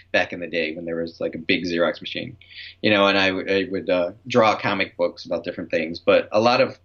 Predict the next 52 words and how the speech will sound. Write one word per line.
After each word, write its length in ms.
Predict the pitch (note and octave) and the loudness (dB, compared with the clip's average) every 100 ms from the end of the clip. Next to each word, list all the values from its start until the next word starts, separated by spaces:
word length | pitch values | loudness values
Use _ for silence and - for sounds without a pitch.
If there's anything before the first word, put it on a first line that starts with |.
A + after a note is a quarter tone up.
| - | -12
how 220 | - G#2 | -2 -2
I 100 | - | -2
started 340 | - A2+ F#2 | -2 -2 -2
writing 340 | G2+ D3 D3 G2 | 0 0 0 -4
was, 240 | F2 E2+ - | -6 -8 -6
you 80 | |
know, 60 | F#2+ | 0
I 60 | F2+ | 0
would 140 | F#2+ | 0
see 460 | - - B2 G#2+ - _ - | -4 2 2 2 -2 _ -6
a 60 | |
movie 380 | G2 A2+ B2+ B2 | 0 4 6 6
that 160 | G2 F2+ | 6 4
I 80 | |
loved 400 | F2 E2+ E2+ E2+ | 2 0 -2 -4
and 200 | F2+ F2 - | -4 -4 0
I 80 | G2+ | 2
would 180 | G2 F#2+ | 4 4
write 280 | F#2+ F#2 - | 4 2 -2
a 60 | |
sequel 400 | - C3 B2 - | 0 0 0 -4
to 160 | - - | -4 -6
it, 120 | - _ _ | -6 _ _
you 120 | - F2+ | -6 -2
know, 200 | E2+ F2+ | -2 2
using 340 | F#2+ G2 F#2 | 2 2 2
those 180 | F2 E2 | -2 -2
same 160 | E2+ E2+ | -2 0
characters. 540 | F2 E2+ - D#2+ - | 2 2 -2 -10 -10
And 140 | - - | -12 -2
so 340 | D#2 D#2 - - - - - | 0 0 -2 -10 -10 -12 -4
that's 160 | G2+ - | -2 0
kinda 180 | F#2+ | -2
how 140 | F2+ F#2 | 0 0
I 80 | E2 | 2
got 180 | E2 | 0
into 220 | F2 E2+ E2+ | -2 -2 -4
it. 40 | |
And 100 | F#2 | 0
that 160 | G#2 - | 0 2
bran-, 260 | G#2 G2+ | 0 -2
from 220 | - A2 | -6 -2
there, 180 | G#2+ G#2+ | 2 2
I 80 | G2 | 2
branched 380 | F#2+ F2+ E2+ - | 0 -4 -6 -4
off 220 | E2+ D#2+ | -4 -6
into, 160 | E2+ D#2 | -10 -10
like, 220 | D#2 D2 | -10 -10
my 160 | E2+ D#2+ | -6 -6
own 160 | D#2+ | -6
stories. 540 | D#2 - D#2 D2+ D#2 - | -10 -6 -4 -4 -6 -10
So. 320 | - - - | -6 -6 -6